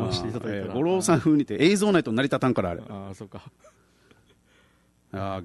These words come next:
Speaker 2: 月-、今日、今年から月曜は栗きんとんになったのか。
Speaker 1: あ、モンブランね。はい。
Speaker 2: <laughs> いや、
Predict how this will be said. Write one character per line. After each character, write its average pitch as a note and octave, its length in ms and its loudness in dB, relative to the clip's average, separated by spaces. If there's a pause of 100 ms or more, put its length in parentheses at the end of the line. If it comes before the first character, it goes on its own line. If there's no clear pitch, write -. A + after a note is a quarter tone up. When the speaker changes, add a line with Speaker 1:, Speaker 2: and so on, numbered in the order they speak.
(160)
Speaker 2:
月-、 - 360 -12
今 C3 120 -4
日、 - 80 -8
今 G#2+ 100 -12
年 - 160 0
か D#3+ 80 2
ら B2+ 80 2
月 B2+ 200 0
曜 E3+ 100 8
は B2+ 160 2 (680)
栗 E3+ 240 2
き A3+ 140 4
ん A#3 80 8
と G#3+ 140 6
ん E3+ 40 8
に D3 100 8
な C#3 80 4
っ - 100 -8
た D3+ 80 4
の D#3 80 6
か。 B2+ 140 2
Speaker 1:
あ、 C#3 80 2
モ C#3 140 0
ン D3+ 40 -4
ブ C3+ 60 -4
ラ A2+ 80 -6
ン G#2 60 -10
ね。 C3+ 340 -8
は - 160 -8
い。 - 20 -6
Speaker 2:
<laughs> - 840 2 (500)
い G#2 40 -8
や、 G#2 260 -8